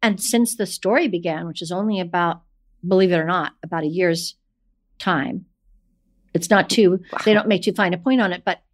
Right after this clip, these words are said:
Speaker 1: in season one, we have a Thanksgiving episode, right? So it's November. And this is an election cycle year. So we're, we're, like, in,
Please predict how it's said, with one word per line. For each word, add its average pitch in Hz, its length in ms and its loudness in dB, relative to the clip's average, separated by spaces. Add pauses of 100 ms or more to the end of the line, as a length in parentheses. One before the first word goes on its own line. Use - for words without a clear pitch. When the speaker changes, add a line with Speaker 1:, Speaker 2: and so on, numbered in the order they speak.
Speaker 1:
in 190 80 -6
season 233 480 2
one, 175 180 -2
we 175 100 -4
have 175 160 -2
a 175 60 0
Thanksgiving 175 540 -4
episode, 156 580 -10
right? 170 280 -6 (460)
So - 80 -12
it's 185 120 -4
November. 180 540 2 (460)
And 185 320 0 (240)
this 208 220 2
is 190 120 2
an 196 120 2
election 208 400 2
cycle 175 320 -2
year. 180 480 -8 (560)
So 180 300 4
we're, 175 340 2
we're, 185 160 2
like, 170 280 0
in, 185 380 -4